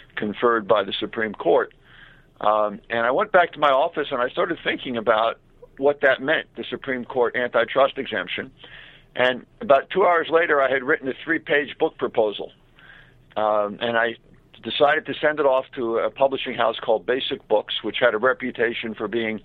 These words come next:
a cross between an academic and a popular publishing house. It also had an editor who I had heard wonderful things about, a man by the name of Steve Fraser. So I just sent it off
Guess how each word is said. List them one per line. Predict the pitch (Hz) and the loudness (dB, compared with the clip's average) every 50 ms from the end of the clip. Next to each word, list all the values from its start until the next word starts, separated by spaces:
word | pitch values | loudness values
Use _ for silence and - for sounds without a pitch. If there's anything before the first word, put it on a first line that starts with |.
| - - - - - - - - - - _ - | -16 -20 -20 -20 -20 -20 -20 -20 -20 -20 _ -10
a | - | -10
cross | 98 - 131 123 120 120 - - | -2 2 4 4 4 2 0 -4
between | - 123 - - 123 110 | -8 -10 -8 -8 -8 -4
an | 104 107 | -2 0
academic | 110 113 120 - 120 107 113 113 107 107 113 | 0 0 0 -2 -2 0 0 0 0 -2 -2
and | 117 104 | -2 -4
a | 101 | -2
popular | - - 110 117 117 - 113 107 107 | 0 0 0 0 0 -2 -2 -2 -2
publishing | 104 - - 113 113 120 123 - - 127 120 | -2 2 2 2 2 2 -2 -6 -6 -6 -4
house. | 127 127 123 131 147 - - - - - - - - - - _ - _ _ - | -2 0 0 0 -2 -4 -8 -12 -16 -20 -20 -20 -20 -20 -20 _ -20 _ _ -2
It | 120 120 | 0 2
also | 123 131 143 - - 147 135 | 4 4 2 2 0 0 0
had | 127 127 117 | 2 2 0
an | 110 110 101 - | 0 -2 0 2
editor | 139 147 143 131 117 117 117 110 | 2 4 4 2 2 0 0 -2
who | 110 120 117 113 113 104 101 | -2 -4 -4 -2 -2 -2 0
I | 107 107 | 2 2
had | 107 104 104 | 2 0 -2
heard | 120 117 117 101 | -2 -4 -2 -2
wonderful | 113 117 113 110 107 - 107 101 | -2 -2 -2 -4 -4 -4 -6 -6
things | - 120 123 117 - | -4 -6 -8 -6 -6
about, | 123 98 95 92 95 98 95 | -4 -2 0 0 0 0 -2
a | |
man | 98 101 107 110 | 0 -2 0 0
by | 104 104 | 0 0
the | 104 101 | 0 0
name | 101 104 98 | -2 -4 -6
of | 92 - | -6 -8
Steve | - - 120 104 - - | -6 -6 -6 -6 -4 0
Fraser. | 113 113 117 127 127 98 95 101 - - - - - - - - - - - - _ _ _ - - | 0 0 2 0 -2 -4 -6 -8 -8 -10 -16 -20 -20 -20 -20 -20 -20 -20 -20 -20 _ _ _ -6 0
So | - 123 | 0 2
I | 175 220 | 2 2
just | 208 226 196 - | 0 -2 0 2
sent | - 214 202 - | 2 2 2 4
it | 160 151 | 4 6
off | 151 180 214 - | 6 4 4 0